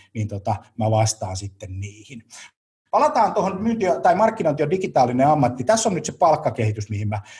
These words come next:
mihin mä vähän tota, äh, paneuduin. Tää löytyy tämmöisestä kuin chief marktech piste comista, Scott Brinker, tota, HubSpotin platformin V P pitää tämmöistä blogia, ja, ja siellä on tehty nyt globaali palkkatutkimus,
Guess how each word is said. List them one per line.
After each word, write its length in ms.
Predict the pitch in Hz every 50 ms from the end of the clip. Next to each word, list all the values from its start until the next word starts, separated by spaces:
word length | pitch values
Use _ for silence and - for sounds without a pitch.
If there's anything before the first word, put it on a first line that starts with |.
| - -
mihin 240 | 120 117 110 113 113
mä 120 | 113 113
vähän 280 | 123 123 113 117 104 101
tota, 360 | - 104 - - 110 101 - - _ _ _ _ - 120
äh, 400 | 107 101 101 101 98 - - - - - _ _ _ _ _ _ - 107 101 -
paneuduin. 680 | 156 147 147 139 123 117 110 110 110 104 104 101 107
Tää 120 | 147 143
löytyy 240 | 151 160 156 147 123
tämmöisestä 380 | 143 135 135 113 117 107 - -
kuin 100 | 113 120
chief 260 | - 185 175 151 120 -
marktech 540 | 139 135 131 131 131 - - - 107 - -
piste 380 | 113 107 - - 120 - _ _ -
comista, 460 | 185 185 170 160 143 120 - - 123
Scott 360 | - - - 151 147 151 151
Brinker, 500 | - 139 131 127 117 - - 131 113 107 - - - - - - - - _ _ -
tota, 420 | 117 110 107 - 123 120 120 113 - - - - -
HubSpotin 440 | 170 - - - - 120 120 113
platformin 560 | - 135 127 127 127 - - 117 110 110 104 98
V 220 | 117 117 110 107
P 220 | - 110 101 92
pitää 220 | - 107 - 107 104
tämmöistä 280 | 107 104 101 - - 104
blogia, 420 | - 123 113 113 107 113 104 101 95
ja, 140 | 95 95 98 - - - -
ja 60 | 110
siellä 200 | 110 127 120 113
on 80 | 113 110
tehty 240 | 113 107 104 - 113
nyt 120 | 104 -
globaali 400 | - 139 135 127 131 117 107 104
palkkatutkimus, 920 | - 131 120 117 110 - 120 - 113 104 104 - 117 104 98 - - -